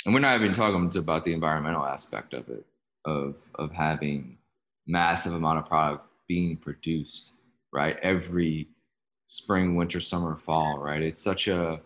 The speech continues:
it, that whole part needs to change as well, is the mass consumption of buy new stuff every single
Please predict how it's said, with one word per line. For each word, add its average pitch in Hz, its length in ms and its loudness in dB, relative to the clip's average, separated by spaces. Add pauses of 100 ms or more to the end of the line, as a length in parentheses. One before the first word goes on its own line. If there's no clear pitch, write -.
(360)
it, - 260 -4
that 101 200 2
whole 104 240 2
part 87 340 -2
needs 80 200 -8
to - 100 -20
change 85 320 -2
as 78 160 -6
well, 76 280 0
is 71 240 -8
the 71 120 -12
mass 76 320 -2
consumption 78 480 -8
of 78 140 -8
buy 76 200 0
new 76 140 -8
stuff 71 380 -8
every 71 340 -6
single 69 580 -12